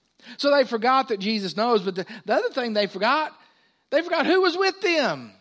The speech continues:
I don't know how they forgot that, but they did. Look at verses thirty-seven and eight. They forgot who was with them.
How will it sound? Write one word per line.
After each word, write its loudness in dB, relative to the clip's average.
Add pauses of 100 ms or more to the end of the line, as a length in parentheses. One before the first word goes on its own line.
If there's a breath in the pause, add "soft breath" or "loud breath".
(360)
I 0
don't 0
know -2
how 0
they 2
forgot -4
that, -4
but -10
they -2
did. 0
Look -2
at -6
verses -2
thirty-seven -2
and -2
eight. -2
They 0
forgot -2
who -4
was -6
with -8
them. -8